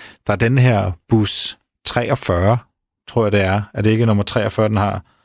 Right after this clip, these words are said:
Øh, hvor man mener, man har set to, øh, af de her betjente, som har været under mistanke. Der er nogle vidner, der har, øh, set nogle, nogle betjente, de mener kunne genkende, og tage en bus kort efter mordet. Og der er de jo nærmest, øh,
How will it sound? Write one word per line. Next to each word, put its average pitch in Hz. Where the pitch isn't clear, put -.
Øh, 98
hvor 101
man 101
mener, 101
man 98
har 95
set 95
to, -
øh, 92
af -
de 104
her 104
betjente, 92
som 92
har 85
været 87
under 95
mistanke. 95
Der 110
er 104
nogle 101
vidner, 101
der 104
har, 90
øh, 90
set 98
nogle, 98
nogle 92
betjente, 127
de 113
mener 95
kunne -
genkende, 113
og 92
tage 104
en 101
bus 101
kort 98
efter 95
mordet. 90
Og 87
der 110
er 104
de 110
jo 101
nærmest, 101
øh, 120